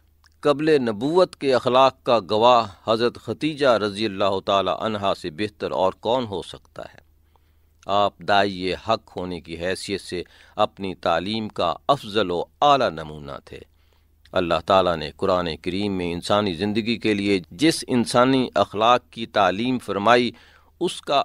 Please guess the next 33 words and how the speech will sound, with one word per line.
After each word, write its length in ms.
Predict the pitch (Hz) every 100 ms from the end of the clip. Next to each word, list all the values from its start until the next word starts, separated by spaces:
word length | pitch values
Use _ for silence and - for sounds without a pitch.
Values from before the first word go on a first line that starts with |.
| -
عملی 360 | 170 185 190 180
مظہر 540 | 123 123 127 135 120
سرکار 800 | 95 - 123 104 - 113 110 101
صلی 400 | 85 - 143 127
اللہ 220 | 110 92 95
علیہ 640 | 90 90 80 95 92 85
وآلہ 500 | 80 90 85 80 80
وسلم 440 | - 110 107 90
کی 200 | - 76
ذات 300 | 69 92 95 82 65
گرامی 380 | 78 85 98 87
ہے۔ 160 | - - _ _ _ _ _ _ _ 90
حضور 240 | 80 80
اکرم 480 | 78 80 92 80 73 - _ _
صلی 280 | - 143 117
اللہ 220 | 98 80
علیہ 580 | 87 85 85 82 82 85
وآلہ 380 | 82 82 87 85
وسلم 400 | 80 120 120 117
کو 220 | 113 113 - - - -
اس 220 | 156 -
بات 520 | 95 120 139 151 -
کی 200 | - 147
پوری 460 | - 131 139 143 135 -
آگہی 540 | 110 117 117 143 196
تھی 320 | 175 120 95 - _ _
کہ 260 | - 120 107
آپ 320 | 104 120 123 -
کو 180 | 110
دنیا 460 | 92 85 120 117 107
کے 220 | - 95
لیے 300 | 90 95 101
معلم 560 | 92 101 107 104 98